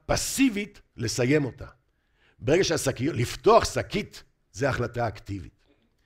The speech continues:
ואני רוצה לסיים עם איזה סיפור. יש לי נוהג כזה, שסטודנטים שמקבלים ציון בין חמישים לשישים,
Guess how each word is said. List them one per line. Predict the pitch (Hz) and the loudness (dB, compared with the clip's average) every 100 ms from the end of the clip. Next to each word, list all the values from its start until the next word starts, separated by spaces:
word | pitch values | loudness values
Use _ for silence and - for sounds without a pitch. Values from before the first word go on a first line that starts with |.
| _ _ _ | _ _ _
ואני | 104 | -10
רוצה | 117 196 | -6 -4
לסיים | 202 160 180 185 | -2 2 4 4
עם | 147 | 2
איזה | 127 110 110 - _ _ _ _ _ _ | 0 -2 -4 -6 _ _ _ _ _ _
סיפור. | - - - 233 190 202 - - - _ _ _ _ _ _ _ _ _ _ _ _ _ _ _ _ _ _ _ _ _ _ _ _ _ _ _ _ _ _ | -14 -12 -4 2 2 0 -8 -20 -20 _ _ _ _ _ _ _ _ _ _ _ _ _ _ _ _ _ _ _ _ _ _ _ _ _ _ _ _ _ _
יש | 196 196 | -2 0
לי | 190 | 0
נוהג | 151 160 151 123 | 2 4 4 4
כזה, | - 101 98 110 147 - _ _ _ _ _ _ _ | -2 -6 -6 -6 -8 -14 _ _ _ _ _ _ _
שסטודנטים | - 127 - 143 180 220 165 139 | -10 -10 -6 0 2 0 -2 -6
שמקבלים | 139 131 123 131 143 170 | -6 -6 -6 -4 -4 -4
ציון | - 156 165 160 117 | -6 -2 2 2 2
בין | 165 | -2
חמישים | 156 127 127 - 175 156 127 | -2 -4 -6 -6 -4 -2 -4
לשישים, | 120 165 - 233 233 | -8 -8 -10 -8 -10